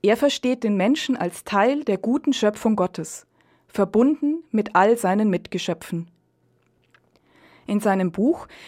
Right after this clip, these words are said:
erzählt Rutger Bregmann die Geschichte eines Sozialarbeiters, der von einem Jugendlichen mit dem Messer bedroht wird. Statt aber das Weite zu suchen, lädt der Sozialarbeiter den Jungen zum Essen ein.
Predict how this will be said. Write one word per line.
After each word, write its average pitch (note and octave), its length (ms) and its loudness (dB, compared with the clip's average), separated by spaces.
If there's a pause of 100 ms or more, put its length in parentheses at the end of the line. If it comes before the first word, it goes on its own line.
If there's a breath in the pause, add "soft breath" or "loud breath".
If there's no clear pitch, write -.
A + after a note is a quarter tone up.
erzählt G#3+ 540 0
Rutger B3 280 -2
Bregmann A3 400 0
die F#3+ 100 -6
Geschichte - 460 -4
eines F#3 260 -2
Sozialarbeiters, B3 1040 0 (440 loud breath)
der A3 120 2
von A3 140 2
einem F#3+ 200 2
Jugendlichen A#3+ 600 0
mit F#3+ 140 -4
dem F3+ 120 0
Messer G#3 280 0
bedroht D#3+ 460 -4
wird. D#3 300 -6 (1040)
Statt G#3+ 320 0
aber E3+ 200 -2
das E3 240 -6
Weite G#3+ 320 0
zu - 160 -6
suchen, C#4+ 460 -2 (340)
lädt G#3+ 320 2
der A3 80 0
Sozialarbeiter A3 800 0
den A#3+ 160 0
Jungen G3 340 0
zum A#3+ 180 -2
Essen F3 240 -4
ein. E3 320 -4